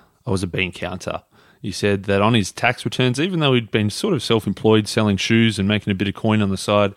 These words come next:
on his tax returns that year, he put down his occupation as accountant.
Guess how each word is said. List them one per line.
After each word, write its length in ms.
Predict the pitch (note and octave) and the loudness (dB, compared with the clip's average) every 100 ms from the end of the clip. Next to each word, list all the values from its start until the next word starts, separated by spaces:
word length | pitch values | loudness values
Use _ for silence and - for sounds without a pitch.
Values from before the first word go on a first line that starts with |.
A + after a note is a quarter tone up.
| - - - | -12 -20 -14
on 100 | - | -2
his 120 | G#2+ - | -2 2
tax 220 | G#3+ - | 0 -2
returns 280 | F#2+ G2+ F#2+ | -4 -2 0
that 140 | F#2 | -2
year, 180 | F#2 F#2 | -2 -2
he 80 | F2+ | -4
put 340 | - A#2 F#2+ | -4 -4 -2
down 200 | G2 F#2 | 0 0
his 120 | F2+ F#2 | -2 -6
occupation 580 | - - - F#2+ - F2+ | -10 -10 -6 -4 -4 -8
as 140 | F2 | -10
accountant. 640 | - - F2+ - F2 - | -12 -10 -10 -10 -16 -18